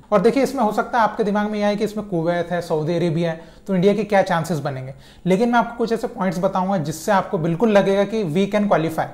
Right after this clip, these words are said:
क्योंकि मुझे भी लगता है, तो वो मैं आपको जरूर बताऊंगा। तो पहला मैच कब है हमारे और कितना टाइम पे होने वाले, ये थोड़ा सा एक, है ना, बड़ी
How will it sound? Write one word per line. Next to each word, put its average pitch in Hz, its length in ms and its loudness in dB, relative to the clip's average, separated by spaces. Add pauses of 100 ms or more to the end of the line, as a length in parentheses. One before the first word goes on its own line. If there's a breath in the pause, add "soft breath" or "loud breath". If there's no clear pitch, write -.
(440)
क्योंकि 185 300 0
मुझे 190 240 4
भी 190 100 4
लगता 147 260 -2
है, - 320 -14 (180)
तो 196 80 6 (180)
वो 165 240 -2
मैं 190 100 2
आपको 190 160 0
जरूर 175 200 2
बताऊंगा। 196 360 2
तो - 100 -8
पहला 190 240 0
मैच 170 400 -2
कब 180 160 4
है 190 60 2
हमारे 185 320 2
और 196 120 0
कितना 190 320 -2
टाइम 185 300 0
पे 202 80 -2
होने 190 160 0
वाले, 190 200 2
ये 180 240 0
थोड़ा 185 240 -2
सा 190 180 0
एक, 190 140 -4 (340 loud breath)
है 185 120 2
ना, 202 140 2
बड़ी 185 400 2